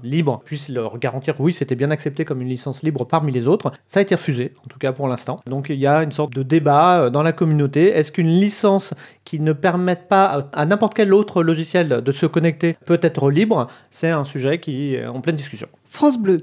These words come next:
Speaker 2: Vendée, le potager extraordinaire vend ses curieux légumes avant de fermer pour l'année, par Marc Bertrand.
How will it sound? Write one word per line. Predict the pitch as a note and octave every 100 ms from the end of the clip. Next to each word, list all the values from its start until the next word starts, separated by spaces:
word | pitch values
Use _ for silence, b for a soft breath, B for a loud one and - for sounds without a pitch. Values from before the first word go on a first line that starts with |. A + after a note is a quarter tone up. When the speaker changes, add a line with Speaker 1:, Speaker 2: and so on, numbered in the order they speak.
| G3
Speaker 2:
Vendée, | G#3+ A3+ C4 C#4+
le | G3+
potager | G3+ A#3+ A3+ G#3+ A#3
extraordinaire | - G#3+ G3+ G3 A3 B3 G3
vend | A#3
ses | B3+ A#3+ G3+
curieux | - A3+ G3
légumes | G3 G#3 B3
avant | F3 G3
de |
fermer | - F#3 A#3
pour | A#3+
l'année, | F#3+ F3 G#3+
par | A#3 - G3 -
Marc | F3+ G3+ G#3+
Bertrand. | F#3+ - -